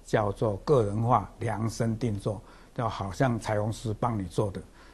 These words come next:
啊，这里就是用 S 的，这里就用X S L了，这里就X L了。那这样的话，当然就会很合身。啊，合身的意思，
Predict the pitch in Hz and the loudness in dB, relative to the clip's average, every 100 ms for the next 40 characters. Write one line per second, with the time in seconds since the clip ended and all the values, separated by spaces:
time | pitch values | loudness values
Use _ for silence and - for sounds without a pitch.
0 | - 101 98 - 135 107 101 123 113 - | -12 -10 -10 2 4 4 2 2 2 0
1 | 117 117 110 127 117 - 104 101 - - | 0 0 0 0 0 0 -2 -4 -8 -20
2 | - - 139 117 104 113 117 113 127 - | -20 -2 2 4 2 2 2 2 -2 0
3 | 127 123 113 117 113 98 - - - 123 | 2 4 6 6 6 2 -6 -16 -2 0
4 | 98 110 - 127 - - 127 104 98 - | 0 -2 -4 -8 -6 -2 0 0 -4 -14
5 | - - - - - 160 135 151 143 117 | -20 -20 -20 -20 -4 6 12 12 12 12
6 | 117 123 - - - - 139 127 113 107 | 10 8 8 -10 -20 -2 2 4 4 2
7 | 117 120 131 101 87 104 110 113 113 107 | 4 6 6 4 0 -4 -4 0 0 0
8 | 107 - 139 131 175 202 226 196 185 165 | -4 -10 -4 10 12 12 12 10 10 8
9 | 180 151 | 6 4